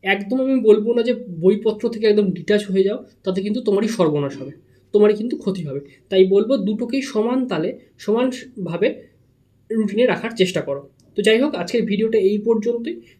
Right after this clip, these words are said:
সবাই পুজোটাকে খুব ভালো করে কাটাও। আমি এই পুজোর দিনগুলোতে ভিডিও আনার চেষ্টা করব। সামনেই যেহেতু অনেকগুলো এক্সাম রয়েছে, সেগুলোর জন্য কিন্তু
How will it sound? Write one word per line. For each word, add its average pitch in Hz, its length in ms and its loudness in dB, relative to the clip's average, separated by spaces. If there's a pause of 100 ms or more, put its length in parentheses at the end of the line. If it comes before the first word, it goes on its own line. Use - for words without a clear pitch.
সবাই 202 260 2
পুজোটাকে 202 380 0
খুব 202 200 -4
ভালো 180 220 2
করে 220 180 4
কাটাও। 220 360 -6 (180)
আমি 202 140 4
এই 214 60 6
পুজোর 214 280 2
দিনগুলোতে 226 420 0
ভিডিও 214 280 2
আনার 233 180 0
চেষ্টা 269 280 -2
করব। 190 360 2 (160)
সামনেই 226 400 0
যেহেতু 247 240 0
অনেকগুলো 214 360 2
এক্সাম 202 340 2
রয়েছে, 240 360 2
সেগুলোর 180 320 -2
জন্য 185 180 2
কিন্তু 196 360 2